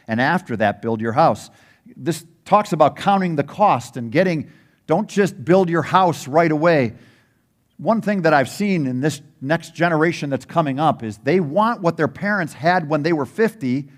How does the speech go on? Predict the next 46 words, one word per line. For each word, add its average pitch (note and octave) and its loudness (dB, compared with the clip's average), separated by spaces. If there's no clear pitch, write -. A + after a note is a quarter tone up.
when F3 -2
they're F#3 0
twenty. A3 -4
They E3 -2
want E3+ 0
the D3+ 0
house, F#3+ 2
they D3 -2
want B2+ -2
the B2 -12
cars, F3+ 0
they D#3 -4
want, D3+ -4
and D#3 -6
my D3+ 0
generation A#2 -2
and A#2 -4
my, C#3+ 0
that B2 2
I D3 2
grew B2 -2
up G2+ -2
with, B2+ -4
and A#2+ -4
maybe D#3+ 0
I, D3+ 2
my E3 -2
generation C3+ 0
is A#2+ -10
the - -8
problem, F3+ 0
I B2+ 4
don't D3+ 0
know. G#3+ -2
Because C#3 -2
prior B3 2
to F3 2
nineteen A#2 -4
seventy, A2+ -4
people C4+ 2
didn't E3 0
buy E3+ 4
anything A3+ -2
with G#2+ -8
debt G2+ -2
hardly. F2 -10